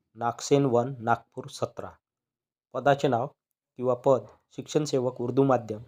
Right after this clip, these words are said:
पदसंख्या दोन जागा ओपनमधून भरण्यात येत आहे. संच मान्यता दोन हजार चोवीस दोन हजार पंचवीस नुसार. तर दिलेल्या,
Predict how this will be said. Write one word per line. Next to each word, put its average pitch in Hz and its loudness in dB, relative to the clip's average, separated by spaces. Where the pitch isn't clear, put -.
पदसंख्या 143 2
दोन 143 0
जागा 120 -2
ओपनमधून 127 0
भरण्यात 110 -4
येत 110 -6
आहे. 127 -6
संच 135 -4
मान्यता 123 2
दोन 120 -2
हजार 123 0
चोवीस 123 -8
दोन 113 -10
हजार 113 -8
पंचवीस 120 -8
नुसार. 107 -10
तर 147 -8
दिलेल्या, 131 2